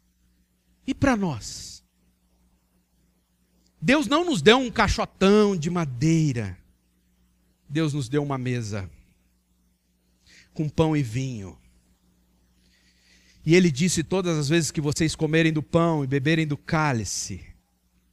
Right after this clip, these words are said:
lembrem-se, Deus prometeu nos guardar da ira vindoura."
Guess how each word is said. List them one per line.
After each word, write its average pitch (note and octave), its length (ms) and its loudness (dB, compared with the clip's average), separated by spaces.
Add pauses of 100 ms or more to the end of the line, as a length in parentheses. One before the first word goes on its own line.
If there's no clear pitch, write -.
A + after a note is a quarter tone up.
(160)
lembrem-se, C#3 840 -4 (1900)
Deus D#3+ 220 2
prometeu C3+ 800 -2
nos A#2+ 240 -8
guardar B2 760 -4
da A#2+ 140 -4
ira A#2+ 240 -4
vindoura." G2+ 680 -10